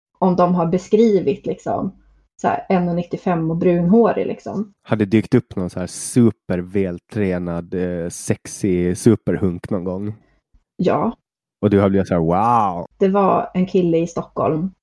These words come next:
Speaker 1: När jag kom dit, det var, det var faktiskt en kontorsbyggnad.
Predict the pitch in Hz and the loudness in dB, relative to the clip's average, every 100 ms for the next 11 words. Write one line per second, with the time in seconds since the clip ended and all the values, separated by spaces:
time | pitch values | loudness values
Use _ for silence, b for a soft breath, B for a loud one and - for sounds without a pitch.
0 | - 202 196 190 202 196 175 175 - - | -2 2 2 4 4 6 4 2 -4 -16
1 | - _ _ _ 190 185 180 175 160 139 | -20 _ _ _ 0 4 4 4 2 0
2 | - _ _ _ _ _ _ _ _ 202 | -4 _ _ _ _ _ _ _ _ 0
3 | 214 226 214 - 196 - 190 247 214 - | 0 2 0 0 -2 0 0 2 0 0
4 | 208 262 196 185 - 202 | 2 2 2 -2 -2 -6